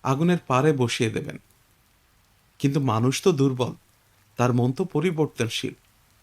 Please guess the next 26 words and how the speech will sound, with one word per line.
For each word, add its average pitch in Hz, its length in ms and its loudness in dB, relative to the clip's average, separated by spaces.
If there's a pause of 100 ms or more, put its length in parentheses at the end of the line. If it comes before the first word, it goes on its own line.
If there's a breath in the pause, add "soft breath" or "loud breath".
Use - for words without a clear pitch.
(280)
যখন 127 300 0
সে 139 140 -6
কিছুক্ষণ 147 500 -4
জাহান্নামের 143 500 0
পাড়ে 127 280 -4
বসে 208 300 -4
থাকবে, 160 380 -6 (720 soft breath)
তখন 151 240 0
তার 156 140 0
মনে 139 300 0
আরও 135 240 0
কিছু 175 240 -6
চাওয়ার 160 280 0
বাসনা 131 460 -2
জেগে 123 280 0
উঠবে। - 360 -6 (1040)
আগুনের 117 320 2 (100)
তাপ 196 200 2 (360 soft breath)
এখনো 185 260 0
কিছুটা 180 360 -4
এসে 120 340 -2
লাগছে, 110 520 -2 (760)
ধোঁয়া 127 260 2
তার 131 280 0
মুখে 127 340 0
লাগছে। - 440 -6